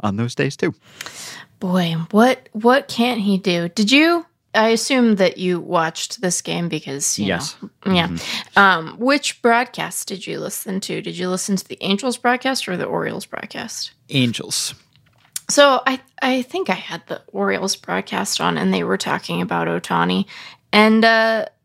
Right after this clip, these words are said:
Speaker 2: uh, claiming that he could be a plus center fielder today,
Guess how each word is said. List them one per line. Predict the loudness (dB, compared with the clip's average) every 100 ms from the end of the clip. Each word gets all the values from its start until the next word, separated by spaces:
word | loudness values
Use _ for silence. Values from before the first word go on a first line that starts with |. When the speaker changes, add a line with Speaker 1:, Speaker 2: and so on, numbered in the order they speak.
| _ _ _ 0
Speaker 2:
uh, | 2 4 2 0 -2 -8 -12 -12 -10 -6
claiming | 2 2 4 4 2 0 -4 _
that | -2 0
he | 0 0 0 -2 -8 -18
could | -2 -2 0
be | 0 2 4
a | 4 2 -2 _ _ -14
plus | 2 4 4
center | 0 0 2 0
fielder | 0 2 2 0 -4 -8
today, | 0 2 4 0 -4